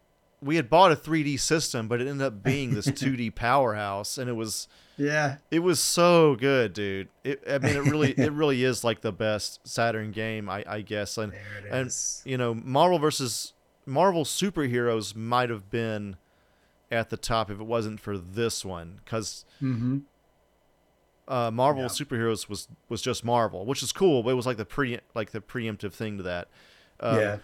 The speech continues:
Speaker 1: but A-, X-Men versus Street Fighter also in the arcade. When I look back, uh, as a kid, man, I think the, some of the most fun times
Speaker 2: Mm-hmm.
Speaker 1: ever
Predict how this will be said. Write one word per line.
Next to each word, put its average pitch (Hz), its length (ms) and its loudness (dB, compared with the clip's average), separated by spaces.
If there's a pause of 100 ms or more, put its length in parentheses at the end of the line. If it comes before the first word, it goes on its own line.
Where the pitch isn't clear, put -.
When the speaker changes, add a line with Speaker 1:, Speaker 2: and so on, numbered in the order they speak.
(160)
Speaker 1:
but 135 200 2
A-, 160 160 0
X-Men 170 520 2
versus 135 340 0
Street 170 260 -4
Fighter 127 320 4
also 151 360 2
in 120 80 -4
the 110 120 -4
arcade. 120 640 -2 (1000)
When 165 240 0
I 214 100 6
look 240 320 2
back, 165 420 4
uh, 123 220 -4
as 131 160 0
a 117 40 -10
kid, 135 460 0
man, 110 380 -4 (100)
I 135 140 2
think 160 540 -4
the, 117 120 -6 (260)
some 156 260 -4
of 147 60 -4
the 147 60 0
most 143 280 -2
fun 214 580 -4
times 139 800 -6 (640)
Speaker 2:
Mm-hmm. 113 80 0
Speaker 1:
ever 165 520 4